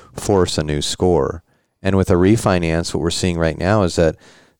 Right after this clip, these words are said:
you know, if you have the funds in your sec-, your s-,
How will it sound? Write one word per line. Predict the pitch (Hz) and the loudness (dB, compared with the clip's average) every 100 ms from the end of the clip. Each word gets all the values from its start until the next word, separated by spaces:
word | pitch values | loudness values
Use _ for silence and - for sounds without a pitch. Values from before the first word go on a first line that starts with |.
| _ | _
you | 98 | -2
know, | 90 87 | 0 2
if | 87 - | 0 0
you | 107 | 2
have | 123 104 113 | 4 4 2
the | 95 | 0
funds | 80 - 131 104 82 95 - - _ _ - | -2 0 2 2 0 -6 -10 -12 _ _ -6
in | 98 | -2
your | 92 82 | 0 -2
sec-, | - 104 - | 0 0 0
your | 90 85 | 0 0
s-, | 82 | 0